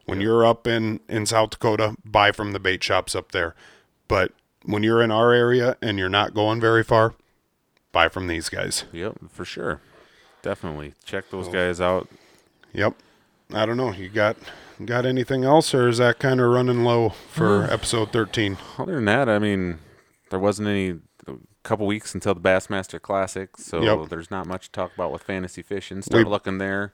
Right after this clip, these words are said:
Speaker 1: Yep, we both, uh, talked to some potential guests here in
Speaker 2: Yeah.
Speaker 1: the next, uh, couple weeks. Uh, I think that those will be killer,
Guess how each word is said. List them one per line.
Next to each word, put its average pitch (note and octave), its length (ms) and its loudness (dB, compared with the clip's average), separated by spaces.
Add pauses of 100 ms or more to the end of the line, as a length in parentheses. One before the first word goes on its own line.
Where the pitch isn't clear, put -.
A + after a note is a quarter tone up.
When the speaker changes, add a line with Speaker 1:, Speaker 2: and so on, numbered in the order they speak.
Speaker 1:
Yep, B2 280 -2
we B2+ 140 -2
both, C3 540 2
uh, A2+ 320 2 (220)
talked A#2 360 6
to A#2 380 2 (200)
some A2 640 -4 (260)
potential B2 480 0
guests B2 500 0
here B2 220 4
in B2+ 80 2
Speaker 2:
Yeah. A#2+ 60 0
Speaker 1:
the A#2 60 0
next, A#2+ 420 -2
uh, A#2 240 0 (420)
couple B2 280 4
weeks. C3 480 0 (160)
Uh, F#2+ 260 -2 (200)
I G2 120 0
think G2+ 260 -4
that G2+ 160 -4
those A2 180 2
will A2 80 -2
be G#2 160 -2
killer, A2 300 0